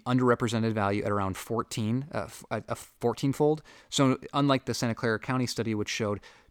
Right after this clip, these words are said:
twenty-five to eighty-five times underrepresented cases, which again, I think that was an outlier for a reason. Um, this showed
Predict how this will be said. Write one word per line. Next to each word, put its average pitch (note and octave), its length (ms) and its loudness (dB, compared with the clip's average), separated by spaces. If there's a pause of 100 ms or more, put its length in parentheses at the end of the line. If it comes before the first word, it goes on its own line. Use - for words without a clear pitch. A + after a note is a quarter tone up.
twenty-five A#2+ 500 2
to G#2 120 -6
eighty-five A2 600 0 (140)
times G2 560 -4 (300)
underrepresented G2+ 560 -2
cases, G#2+ 360 -8
which G#2 140 -6
again, G#2 200 -2
I G2 60 -2
think G#2 180 -4
that F#2+ 80 -4
was F#2+ 120 -6
an G#2+ 60 -6
outlier G2 380 -4
for G2 140 -8
a F#2+ 40 -4
reason. F#2+ 380 -6 (360)
Um, G#2+ 260 0
this C3 140 4
showed A2+ 260 2